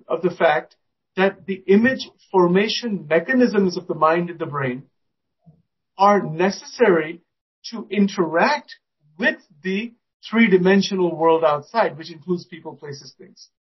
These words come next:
Right? Okay, so I think if you follow up to this point, that means that there is a functional and deliberate purpose behind the image-making process. All right.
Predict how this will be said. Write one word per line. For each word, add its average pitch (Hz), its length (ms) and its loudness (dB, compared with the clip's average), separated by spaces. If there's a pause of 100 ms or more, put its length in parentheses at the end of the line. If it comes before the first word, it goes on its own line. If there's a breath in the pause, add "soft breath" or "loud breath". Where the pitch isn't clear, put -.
(340)
Right? 254 200 -2
Okay, 180 220 0
so - 340 -2
I 165 120 0
think 196 320 -6
if 180 120 -12
you 175 120 -20
follow 185 220 4
up - 40 -6
to 180 80 -8
this 165 180 -8
point, 139 300 -14 (480)
that 190 220 -2
means 247 180 0
that 220 140 -2
there 208 240 0
is 214 420 -10 (400)
a 190 200 2 (180)
functional 233 760 0 (440)
and 170 220 -2
deliberate 214 720 0
purpose 208 500 -2
behind 180 400 0
the 190 200 -10
image-making 185 680 -2
process. - 600 0 (880)
All 165 120 2
right. - 180 -4